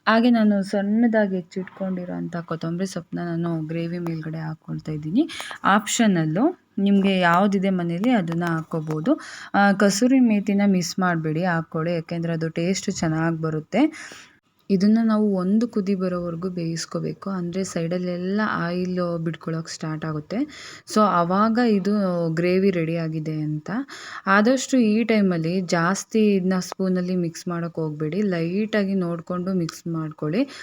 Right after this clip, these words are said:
ಆ, ನಾವು ಪನ್ನೀರ್ನ ಯಾಕೆ ಫಸ್ಟೇನೆ ಮ್ಯಾರಿನೇಟ್ ಮಾಡ್ಕೊಂಡು ಫ್ರೈ ಮಾಡ್ಕೊಂಡಿದ್ದ ಅಂತಂದ್ರೆ, ನಾವು ಈ ಗ್ರೇವಿಗೆ ಒಳ-, ಆ, ಪನ್ನೀರ್ ಹಾಕ್ದಾಗ ಅದಕ್ಕೆ ಜಾಸ್ತಿ ಮಸಾಲೆ ಎಲ್ಲ ಹಿಡ್ಕೊಳಲ್ಲ. So ಹಂಗಾಗಿನೇ ನಾನು ಫಸ್ಟೇನೆ ಅದಕ್ಕೆ ಸ್ವಲ್ಪ ಮ್ಯಾರಿನೇಟ್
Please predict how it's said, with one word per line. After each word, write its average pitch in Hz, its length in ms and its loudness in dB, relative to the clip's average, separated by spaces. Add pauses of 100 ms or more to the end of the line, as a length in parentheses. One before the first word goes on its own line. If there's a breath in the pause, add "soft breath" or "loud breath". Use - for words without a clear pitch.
(360 loud breath)
ಆ, 202 140 6
ನಾವು 208 280 4
ಪನ್ನೀರ್ನ 214 460 6
ಯಾಕೆ 202 480 4
ಫಸ್ಟೇನೆ 202 500 0
ಮ್ಯಾರಿನೇಟ್ 190 640 0
ಮಾಡ್ಕೊಂಡು 180 440 -2
ಫ್ರೈ 170 260 -2
ಮಾಡ್ಕೊಂಡಿದ್ದ 160 640 -4
ಅಂತಂದ್ರೆ, 151 460 -2
ನಾವು 202 200 0
ಈ 185 60 0
ಗ್ರೇವಿಗೆ 196 920 2
ಒಳ-, 170 420 0
ಆ, 165 280 -4 (140)
ಪನ್ನೀರ್ 190 340 2
ಹಾಕ್ದಾಗ 170 500 -2 (720 loud breath)
ಅದಕ್ಕೆ 214 320 2
ಜಾಸ್ತಿ 202 460 4
ಮಸಾಲೆ 190 520 4
ಎಲ್ಲ 190 160 2 (140)
ಹಿಡ್ಕೊಳಲ್ಲ. 165 800 -2 (220)
So 220 60 2
ಹಂಗಾಗಿನೇ 196 720 0
ನಾನು 196 260 4
ಫಸ್ಟೇನೆ 202 800 0
ಅದಕ್ಕೆ 175 400 -2
ಸ್ವಲ್ಪ 185 380 -4
ಮ್ಯಾರಿನೇಟ್ 175 460 -2